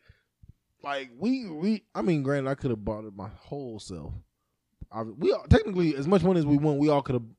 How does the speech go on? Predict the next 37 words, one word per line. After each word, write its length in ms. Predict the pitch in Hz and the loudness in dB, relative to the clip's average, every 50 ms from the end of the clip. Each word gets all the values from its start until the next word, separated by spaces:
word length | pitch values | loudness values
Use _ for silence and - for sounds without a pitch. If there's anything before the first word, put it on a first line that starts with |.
| - 139 139 143 | -20 -20 0 2
we 100 | 165 233 | 2 2
coulda 180 | - 196 175 151 | 4 2 0 2
all 320 | 143 147 165 165 156 139 | 2 2 2 2 2 2
bought 260 | 127 113 147 147 147 | 6 8 8 8 8
our 180 | 139 139 143 143 | 4 2 0 0
own 120 | 143 135 | -2 -2
cabanas, 640 | - 123 113 120 123 120 98 82 82 85 - - - _ _ _ _ _ _ _ | -4 -6 -6 -4 -4 -6 -6 -10 -14 -20 -20 -20 -20 _ _ _ _ _ _ _
right?" 260 | - 117 117 113 - - _ _ _ _ _ _ _ - _ _ _ _ _ | -4 -4 -4 -4 -6 -12 _ _ _ _ _ _ _ -20 _ _ _ _ _
I 80 | 123 127 | -10 -10
was 100 | 123 113 | -8 -10
like, 100 | 110 101 | -10 -8
"Look, 240 | 101 95 85 78 - _ _ | -8 -8 -10 -10 -14 _ _
we 60 | - | -16
just 200 | 117 117 110 120 | -16 -16 -16 -12
get 180 | 139 147 151 156 | -10 -8 -8 -8
a 20 | |
cabana, 500 | 160 - 147 147 147 131 120 120 120 120 123 - - - - _ _ _ _ _ _ _ _ _ _ _ _ _ _ _ _ _ - - | -10 -12 -12 -10 -8 -8 -8 -8 -10 -12 -14 -16 -20 -20 -20 _ _ _ _ _ _ _ _ _ _ _ _ _ _ _ _ _ -20 -20
okay? 320 | 101 - - 113 120 131 - _ _ _ _ _ _ _ _ _ _ _ _ _ | -16 -10 -8 -8 -8 -8 -12 _ _ _ _ _ _ _ _ _ _ _ _ _
We 40 | - | -16
split 260 | - - - 127 127 | -12 -4 -2 0 0
it 80 | 127 - | 0 -2
three 160 | 139 127 123 | -4 -6 -6
ways. 600 | 120 131 139 143 151 147 147 147 143 139 - - _ _ _ _ _ | -4 -4 -4 -2 -4 -4 -4 -6 -8 -10 -14 -20 _ _ _ _ _
It 60 | - 127 | -10 -8
was, 180 | 131 123 110 | -8 -6 -6
like, 320 | 110 107 107 101 - - - _ _ _ _ _ _ _ _ _ _ _ _ _ _ _ _ _ _ _ _ _ _ _ _ | -8 -10 -10 -10 -12 -16 -20 _ _ _ _ _ _ _ _ _ _ _ _ _ _ _ _ _ _ _ _ _ _ _ _
a 40 | 90 | -14
hundred 460 | 92 - 139 143 139 127 127 127 123 | -8 -6 -4 -4 -4 -2 -2 -4 -4
and 180 | 117 110 104 95 | -4 -6 -10 -14
five 520 | - - 117 110 110 107 104 104 104 98 95 - _ - | -12 -10 -8 -8 -6 -6 -6 -6 -8 -8 -12 -16 _ -20
each, 360 | 104 101 90 _ - - - - _ | -20 -20 -20 _ -20 -20 -20 -20 _
some 200 | _ - 120 110 | _ -16 -16 -14
shit 200 | - - 98 - | -14 -16 -16 -16
like 180 | - 92 80 | -16 -18 -18
that. 160 | - 73 73 82 | -20 -20 -18 -12
It 60 | 113 | -10
wasn't, 300 | 127 127 110 101 95 | -8 -8 -8 -10 -12